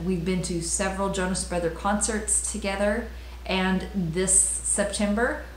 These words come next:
we are going to see them again. We're gonna go to a concert in Indianapolis. So I'm really looking forward to, um, seeing them and just reliving some of the wonderful memories, uh, that I have with my daughter, uh, from seeing, um,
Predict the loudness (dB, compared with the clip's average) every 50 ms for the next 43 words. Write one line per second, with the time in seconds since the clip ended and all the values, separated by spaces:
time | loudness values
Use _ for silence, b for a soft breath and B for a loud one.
0 | -6 0 2 4 4 4 4 4 4 4 4 4 4 4 2 0 0 0 -2 -2
1 | -2 -2 -2 0 0 0 0 0 0 -2 -2 -2 0 0 2 2 2 2 0 -2
2 | -2 -4 -4 -2 -2 -2 -2 -2 -2 -4 -4 -4 -4 -4 -2 -2 -2 -2 -2 -2
3 | -2 -2 -2 0 0 -2 -2 -2 -2 -4 -4 -6 -6 -6 -4 -4 -4 -4 -4 -4
4 | -2 -2 -2 -2 -2 -2 -2 -2 -2 -2 -2 0 0 2 6 8 8 8 8 8
5 | 4 2 0 0 0 0 2 2 2 0 0 -2 -4 -2 0 0 0 2 0 0
6 | -2 -4 -6 -6 -4 -4 -4 -4 -2 -2 -2 0 0 0 0 0 -2 -2 -2 -2
7 | -2 -2 -2 -2 -4 -6 B B B B B B B B -2 -2 0 0 0 0
8 | 0 -2 0 0 0 2 2 2 0 0 0 0 0 0 -2 -2 -2 -4 -2 -2
9 | 0 0 0 -2 -2 0 2 2 4 2 2 0 2 2 2 2 2 0 0 0
10 | 0 0 0 0 0 -2 -2 -4 -6 B B B B B B B -4 -2 -2 -2
11 | -2 0 0 2 2 2 2 0 0 0 0 -2 -2 -2 -2 -2 -2 -2 -2 -4
12 | -4 -4 -2 -2 -2 -2 -4 -4 -6 -8 -8 -8 -8 -8 -8 -6 -4 -4 -4 -2
13 | -4 -4 -4 -4 -4 -2 -2 -2 -4 -4 -4 -4 -4 -4 -6 -8 -10 -8 -8 -8
14 | -6 -6 -6